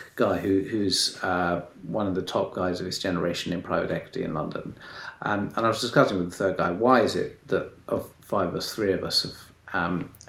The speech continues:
h-, had these journeys since? And we both came to the view that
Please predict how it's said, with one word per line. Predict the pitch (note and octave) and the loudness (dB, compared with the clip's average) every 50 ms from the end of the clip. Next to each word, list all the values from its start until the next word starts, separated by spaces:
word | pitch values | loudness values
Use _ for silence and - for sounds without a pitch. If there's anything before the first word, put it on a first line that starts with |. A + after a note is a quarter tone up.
| - - | -10 -10
h-, | - - | -10 -8
had | - - - G2+ G2 F2+ | -10 -6 -4 -4 -2 0
these | - F#2 F#2 F2+ | 0 -2 -2 -2
journeys | - - G#2+ G2+ F#2 F2 D#2+ D#2+ - - | 0 0 2 2 2 0 0 0 0 0
since? | - F#2 E2+ D#2 C#2 - - - - - - - - - - - - - - - - | 2 2 0 -2 -2 -4 -4 -4 -4 -4 -6 -12 -14 -12 -10 -10 -8 -10 -8 0 4
And | C#3 C#3+ D3 | 8 10 10
we | D3 D3 D3 C#3 - | 12 10 10 8 6
both | - E3 F3 F#3+ G3+ F3+ - - - - - - - - - - - - - - - _ - | 10 12 12 12 12 10 6 -2 -8 -12 -14 -18 -20 -20 -20 -20 -20 -20 -20 -20 -18 _ -4
came | - - C3+ C3 C3 B2+ B2 A#2+ A#2 A#2 - - - - | 4 8 10 10 12 10 10 6 4 2 -2 -6 -12 -10
to | - - - B2+ A#2 A2+ G#2+ G2+ | -6 0 4 6 6 6 6 4
the | A2 F#2+ | 0 0
view | F2 - A2+ G#2+ G2+ F#2+ | 0 0 0 0 0 2
that | G#2 F#2+ F#2 F2+ - - - | 2 2 2 2 0 -4 -8